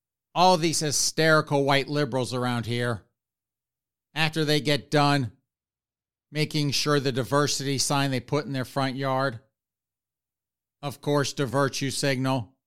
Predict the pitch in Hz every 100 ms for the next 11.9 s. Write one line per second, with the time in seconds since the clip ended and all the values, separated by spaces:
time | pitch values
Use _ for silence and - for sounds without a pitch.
0 | _ _ _ - 151 147 135 139 135 127
1 | - - 147 139 131 135 127 131 127 135
2 | 113 135 131 - - _ _ _ _ _
3 | _ _ _ _ _ _ _ _ 143 123
4 | - 156 151 - 151 139 - - 147 143
5 | 127 135 139 131 131 131 - - 139 135
6 | 131 120 - _ _ _ _ _ _ _
7 | _ _ _ _ _ _ _ - 147 156
8 | 156 147 185 175 160 - 147 147 135 110
9 | - _ _ _ _ _ _ _ - 156
10 | 160 160 135 - 151 143 139 123 113 147
11 | 156 - 135 127 - 135 123 123 117